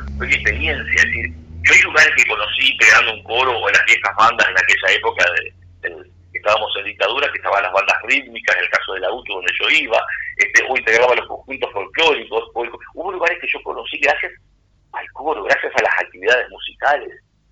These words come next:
¿no? Este, porque de otra manera no podía, yo no me podía pagar, eh,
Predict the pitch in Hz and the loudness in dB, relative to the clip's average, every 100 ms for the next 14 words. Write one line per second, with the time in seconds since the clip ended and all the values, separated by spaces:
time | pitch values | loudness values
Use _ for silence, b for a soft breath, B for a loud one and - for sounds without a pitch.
0 | _ - 117 160 - B - 113 - 113 | _ -6 -2 -2 -4 B -4 -4 -4 -6
1 | 107 90 - B _ _ - 120 117 143 | -6 -6 -8 B _ _ -4 -2 -2 0
2 | 151 107 139 151 123 - 95 135 170 - | 0 0 0 0 0 -2 -4 -4 -8 -8
3 | - _ _ - - 123 127 110 120 151 | -10 _ _ -8 -6 -2 -2 -2 -2 -2
4 | 123 110 120 104 104 98 | 0 0 0 -4 -6 -12